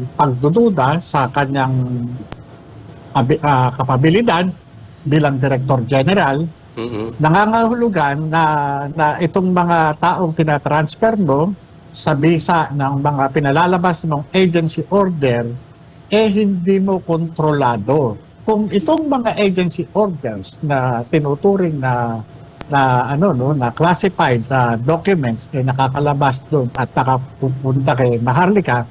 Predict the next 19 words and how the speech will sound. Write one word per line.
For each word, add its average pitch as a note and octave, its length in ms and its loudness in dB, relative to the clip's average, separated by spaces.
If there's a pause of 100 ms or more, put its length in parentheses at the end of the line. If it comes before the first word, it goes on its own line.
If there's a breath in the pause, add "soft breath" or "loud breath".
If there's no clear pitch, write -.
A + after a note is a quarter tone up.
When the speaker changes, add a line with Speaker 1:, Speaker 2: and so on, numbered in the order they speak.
(580)
Speaker 1:
hindi C4+ 400 2
malabo F3 640 0 (560)
na F#3 320 2
itong B3 400 0
mga, G#3 300 2 (840)
ano, E3+ 240 0
no, C3 200 0 (520)
classified F#3 560 0
documents E3 640 -2
na D#3+ 160 0
mga C#3+ 320 0
ginawa F#3+ 240 2
ko A3+ 160 -2
noon, C3+ 160 -2
na C#3+ 160 -2
iniwan A3+ 400 0
ko G3 80 -2
sa F3+ 160 -4
pideya, C3 560 -2